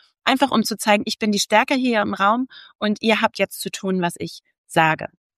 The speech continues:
Kennen wir auch aus Familie zum Beispiel, ist auch ganz tief so in so diesen Strukturen verankert, in denen auch Einzelne eher wie so Herrscher in der Familie sind, besonders viele Rechte haben,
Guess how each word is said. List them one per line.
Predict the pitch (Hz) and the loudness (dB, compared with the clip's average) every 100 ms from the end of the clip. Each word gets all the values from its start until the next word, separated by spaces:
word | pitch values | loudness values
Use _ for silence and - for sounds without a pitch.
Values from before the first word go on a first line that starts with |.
| _ _ _ _ | _ _ _ _
Kennen | - 208 233 | 0 2 4
wir | 240 | 4
auch | 233 | 2
aus | 226 | 0
Familie | - 220 214 190 175 160 | 0 2 4 4 2 0
zum | - 165 | -4 -6
Beispiel, | 156 165 - - - | -6 -6 -8 -6 -6
ist | - | -2
auch | 175 - | -4 0
ganz | 185 196 - | 0 0 -4
tief | - 196 196 | -4 -2 -2
so | - | -4
in | - 165 165 - _ _ _ - | -4 -2 -4 -8 _ _ _ -8
so | 165 | -4
diesen | 165 | -2
Strukturen | 156 - 185 - 214 202 | -4 -10 -14 2 4 4
verankert, | - - 180 202 175 | 0 0 2 2 0
in | 170 | 0
denen | 175 175 175 180 - - | -2 0 0 -2 -6 -6
auch | 170 | -6
Einzelne | - 185 202 - 190 180 170 170 | 0 2 2 0 -2 2 2 2
eher | 180 175 | 2 0
wie | 165 | 0
so | 160 | -2
Herrscher | - - 185 - 180 | -2 0 0 2 0
in | - | 2
der | 170 | 0
Familie | - 196 202 190 185 175 | 2 2 4 2 0 0
sind, | 165 165 | -2 -2
besonders | 170 175 175 - | 0 0 0 -4
viele | - 208 175 170 - - - | -2 2 2 2 -4 -20 -2
Rechte | 190 - - 175 | -2 0 -2 -2
haben, | 170 170 170 165 | 2 2 2 -2